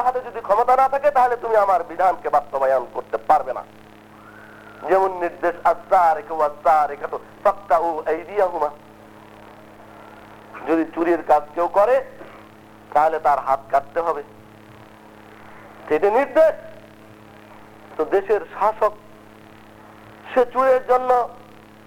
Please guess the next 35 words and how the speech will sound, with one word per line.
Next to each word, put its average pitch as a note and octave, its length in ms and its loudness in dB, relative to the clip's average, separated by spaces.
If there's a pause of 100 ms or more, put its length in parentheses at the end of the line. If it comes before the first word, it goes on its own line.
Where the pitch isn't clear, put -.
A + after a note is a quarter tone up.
(240)
জেল A#3+ 240 2
দিচ্ছে A#3 460 -6 (320)
বা G3 80 4
কিছু G#3+ 240 -10
টাকা G#3 220 0
জরিমানা F#3 440 2
নিচ্ছে, E3+ 360 -8 (380)
আপনি G3+ 260 2
বলেন B3+ 200 2
যে, D4 100 4
"না, D#4 80 4
এটা C#4 240 2
তো C#4 100 2
হবে B3+ 240 2
না, G#3 160 2 (720)
এটা C4 160 2
তো C#4 80 4
আল্লাহর C#4 340 4
বিধান C#4+ 340 2
নয়, C4+ 240 4 (520)
আসো A#3+ 360 2
চোর, A3 200 -2
আমি F#3+ 180 0
তোমাকে F3+ 260 0
হাত D3+ 140 0 (100)
কেটে C3+ 160 -4
দিই", A2+ 140 -10 (580)
পারবেন? G#3+ 280 2 (2000)
সেটা F3 140 0
করার G#3 300 2
জন্য G3+ 140 0
আপনাকে G3+ 260 -4
কি F#3+ 140 -8
লাগবে? B2+ 280 0 (1120)
ওই F3+ 140 2